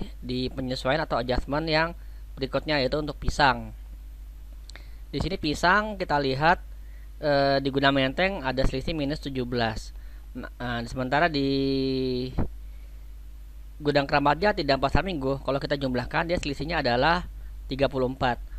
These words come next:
Maka yang boleh dipindahkan adalah maksimal sebanyak tujuh belas kilogram. Kenapa? Karena kalau lebih, maka perpindahannya atau ininya menjadi tidak sesuai. Yang tadinya selisihnya plus menjadi selisih negatif.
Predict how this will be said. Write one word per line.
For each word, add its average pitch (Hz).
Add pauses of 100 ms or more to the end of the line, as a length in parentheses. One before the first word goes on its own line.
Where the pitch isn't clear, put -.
(140)
Maka 131
yang 196
boleh 143
dipindahkan 143
adalah 147
maksimal 139
sebanyak 139
tujuh 131
belas 139
kilogram. 120 (400)
Kenapa? 135
Karena 170
kalau 160
lebih, 131
maka 160 (480)
perpindahannya 147
atau 131
ininya 151
menjadi 139
tidak 127
sesuai. 131 (720)
Yang 139
tadinya 135
selisihnya 135
plus 160
menjadi 135
selisih 143
negatif. 123